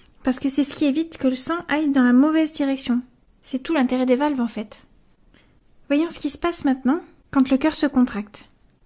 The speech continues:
Il faut imaginer que ce sont d'abord les oreillettes qui se contractent et qui poussent le sang dans les ventricules,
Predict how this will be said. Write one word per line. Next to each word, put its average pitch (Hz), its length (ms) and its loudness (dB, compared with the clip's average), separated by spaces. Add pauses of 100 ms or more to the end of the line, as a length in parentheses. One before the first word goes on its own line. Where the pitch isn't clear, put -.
(540)
Il 254 100 -4
faut 302 120 -4
imaginer 277 600 2
que - 100 -16
ce - 100 -8
sont 262 140 -2
d'abord 247 500 0 (300)
les 254 220 2
oreillettes 285 400 0
qui 240 120 -4
se - 140 -8
contractent - 560 -12 (100)
et 262 100 0
qui 233 200 -8
poussent - 420 -8
le 254 100 0
sang 240 260 -4 (120)
dans 262 220 -2
les 254 140 2
ventricules, 233 560 -6